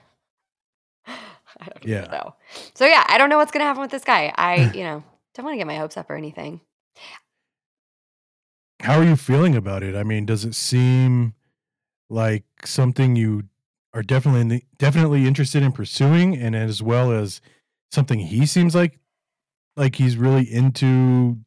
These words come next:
Speaker 2: dating,
Speaker 1: I mean,
Speaker 2: possibly?
Speaker 1: I said, when he texted me and was like, "Hey, I, I saw you on YouTube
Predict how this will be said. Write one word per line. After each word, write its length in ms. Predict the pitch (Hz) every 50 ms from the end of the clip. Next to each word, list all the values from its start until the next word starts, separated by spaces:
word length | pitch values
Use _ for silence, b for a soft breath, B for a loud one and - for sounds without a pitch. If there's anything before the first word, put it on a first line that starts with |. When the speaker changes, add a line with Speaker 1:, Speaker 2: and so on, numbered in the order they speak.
| _ _ -
Speaker 2:
dating, 320 | 107 90 104 104 120 143
Speaker 1:
I 60 | 170
mean, 120 | 165 - 151
Speaker 2:
possibly? 340 | 165 175 170 180 170 196 202
Speaker 1:
I 40 | 175
said, 340 | 175 190 202 220 233 - - _ _ _ _ _ _ _ _ - - - - - _ -
when 160 | 180 180 185
he 120 | 180 214 220
texted 360 | - 233 302 294 - - 339
me 120 | 330 339 311
and 100 | 285 254
was 160 | 240 226 233
like, 200 | - 185 185 -
"Hey, 300 | - 240 269 262 254 247
I, 260 | 233 208 202 190 - - -
I 260 | 185 175 170 170 170
saw 680 | - - - - 208 214 220 226 233 233 220 226 226 - -
you 300 | - 180 175 196 202 202
on 200 | 202 190 180 180
YouTube 600 | 175 170 170 165 160 - - 160 156 156 156 147